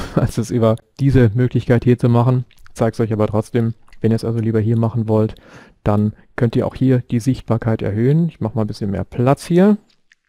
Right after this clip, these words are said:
Und jetzt seht ihr, dass das, was ich hier gerade gezogen habe, der Wert achthundertfünfundachtzig, Komma irgendwas ist. Na, genauso könnt ihr natürlich auch hier diese Sichtbarkeit erhöhen und könnt auch, sollte das gewünscht sein, hier einen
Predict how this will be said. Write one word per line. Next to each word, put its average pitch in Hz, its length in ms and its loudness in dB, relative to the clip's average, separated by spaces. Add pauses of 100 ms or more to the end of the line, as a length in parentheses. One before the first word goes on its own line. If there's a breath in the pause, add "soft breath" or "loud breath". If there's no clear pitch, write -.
(920)
Und 127 380 2
jetzt 117 200 -2
seht 117 180 0
ihr, 117 140 0
dass 117 180 0
das, 123 240 0
was 123 120 -2
ich 120 100 -6
hier 135 100 0
gerade 113 260 0
gezogen 139 460 2
habe, 123 320 6 (380 loud breath)
der 113 180 2
Wert 117 300 2
achthundertfünfundachtzig, 117 1200 -2
Komma 110 260 0
irgendwas 110 460 -4
ist. - 360 -16
Na, 165 320 -4
genauso 127 420 0
könnt 127 200 -2
ihr 123 60 0
natürlich 123 380 -2
auch - 120 -6
hier 170 300 2
diese 156 180 0
Sichtbarkeit 143 540 -2
erhöhen 131 400 2 (400 loud breath)
und 202 260 4
könnt 120 240 4
auch, 143 460 2
sollte 127 340 2
das 120 200 0
gewünscht 120 460 0
sein, 127 360 2 (240 loud breath)
hier 123 400 4 (260 soft breath)
einen 117 320 2